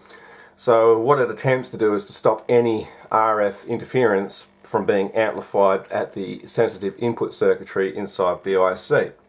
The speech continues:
And you really should do something, not so much this capacitor, but this resistor anyway, which is called a stopper resistor. You should add that one K into most op amp, um, high gain stages li-,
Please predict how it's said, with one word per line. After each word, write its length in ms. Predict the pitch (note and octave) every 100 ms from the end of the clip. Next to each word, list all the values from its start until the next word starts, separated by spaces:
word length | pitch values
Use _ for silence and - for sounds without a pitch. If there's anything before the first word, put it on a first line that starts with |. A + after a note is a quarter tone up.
| - - - - - - - -
And 360 | C3 C3 C3 - _ _ - _ _ _ _ _ _ _ -
you 160 | D3+ E3+
really 180 | F#3+
should 200 | B2 D3+
do 160 | - A#2+
something, 540 | A#2 C#3+ C3 B2 A#2
not 160 | D3+ D#3+
so 100 | D#3+
much 240 | D3 B2+
this 140 | B2+ A#2
capacitor, 560 | A#2 C#3 B2 A#2 G#2+
but 200 | G2+ G#2
this 180 | A2+ G#2+
resistor 520 | A2 G#2 A#2+ - G#2
anyway, 320 | G#2+ G#2+ G2+ F#2+
which 160 | F#2
is 80 | -
called 220 | - G2+
a 20 |
stopper 380 | F#2 - - -
resistor. 760 | F2+ F2 F2 - G2 E2+ C#2+ C#2+
You 80 | G#2+
should 240 | G#2+ D#3
add 260 | - G#2+ G#2
that 220 | F#2+ E2+
one 220 | G2 G2
K 380 | G2 A2 G2 F#2 F2+
into 380 | F#2+ F2+ G2+
most 380 | F#2+ F#2 F#2 -
op 160 | - -
amp, 260 | F2+ F2 - _ - - - - - - -
um, 560 | F2 F2 E2+ E2+ E2+ - _ _ -
high 340 | - B2+ F#2+
gain 340 | F#2 G2+ F#2 F#2+
stages 480 | - F#2+ F#2 F2 F#2
li-, 140 | -